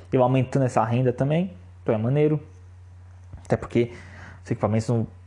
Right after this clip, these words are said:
os últimos equipamentos lá, os mais poderosos, são caros pra caramba. Caros pra caramba.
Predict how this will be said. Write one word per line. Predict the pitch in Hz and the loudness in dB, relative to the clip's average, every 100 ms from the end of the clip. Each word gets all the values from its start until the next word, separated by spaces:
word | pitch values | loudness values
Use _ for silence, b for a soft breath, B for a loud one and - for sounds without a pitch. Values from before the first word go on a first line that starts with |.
| - | -10
os | - | -4
últimos | 123 135 123 | -2 0 0
equipamentos | 120 113 120 120 | 2 2 2 2
lá, | 120 | 2
os | 113 | 2
mais | 110 | 0
poderosos, | - 120 113 113 117 | 0 0 2 2 0
são | 127 135 - | -4 -4 -4
caros | 120 104 135 | 0 0 -2
pra | - - | -4 -2
caramba. | - 143 139 117 - - - - - - - - | 2 2 0 -2 -6 -10 -20 -20 -20 -20 -20 -6
Caros | - 156 151 | 0 2 2
pra | - | 0
caramba. | 135 123 117 - | 0 0 -2 -6